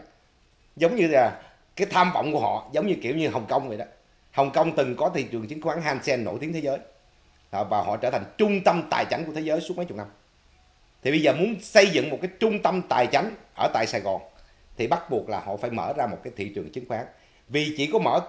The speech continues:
cửa thị trường chứng khoán ở Sài Gòn thì mới thu hút nhanh chóng đầu tư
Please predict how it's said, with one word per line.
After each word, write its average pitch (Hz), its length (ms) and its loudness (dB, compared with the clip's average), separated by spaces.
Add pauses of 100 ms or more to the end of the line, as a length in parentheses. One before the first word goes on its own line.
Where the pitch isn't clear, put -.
(120)
cửa 127 220 2
thị 139 160 0
trường 123 240 0
chứng 233 200 2
khoán 214 220 6
ở 220 80 2
Sài 170 140 2
Gòn 117 260 2 (440)
thì 156 180 6
mới 190 140 2
thu 196 180 2
hút 190 220 2
nhanh 208 340 4
chóng 208 340 2
đầu 139 320 4
tư 175 180 4